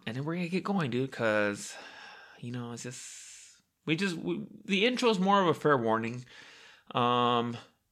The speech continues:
you know, uh, I guess we should start why we started doing podcasts. Um, we started podcasting last year. Um,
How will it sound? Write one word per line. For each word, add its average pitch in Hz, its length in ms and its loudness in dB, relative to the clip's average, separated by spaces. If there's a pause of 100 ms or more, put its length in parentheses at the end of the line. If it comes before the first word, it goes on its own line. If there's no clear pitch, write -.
you 135 120 -4
know, 123 400 -2 (220)
uh, 139 680 -8
I 131 80 -4
guess 135 160 0
we 165 60 2
should 143 120 0
start 143 260 4
why 131 140 4
we 135 120 -4
started 135 340 -2
doing 131 240 -6
podcasts. 131 720 -6
Um, 110 220 -6 (420)
we 135 80 -2
started 180 240 4
podcasting 160 500 0
last 139 300 -2
year. 143 240 0 (480)
Um, 107 500 -2